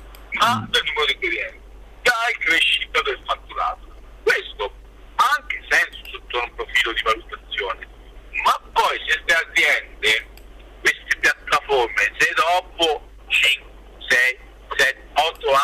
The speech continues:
Speaker 1: anni non producono un euro di utile, un <laughs> euro di utile, capite bene che quello di carte casca, il conto arriva a fine della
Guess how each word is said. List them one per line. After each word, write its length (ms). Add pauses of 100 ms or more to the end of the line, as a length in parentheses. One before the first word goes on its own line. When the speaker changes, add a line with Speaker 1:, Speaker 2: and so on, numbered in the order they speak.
Speaker 1:
anni 220
non 200
producono 680
un 140 (200)
euro 300
di 160
utile, 600 (360)
un 160
<laughs> 240
euro 200
di 160
utile, 460 (400)
capite 400
bene 580
che 440 (880)
quello 240
di 160
carte 580
casca, 800
il 160 (100)
conto 500
arriva 680
a 80 (120)
fine 640
della 680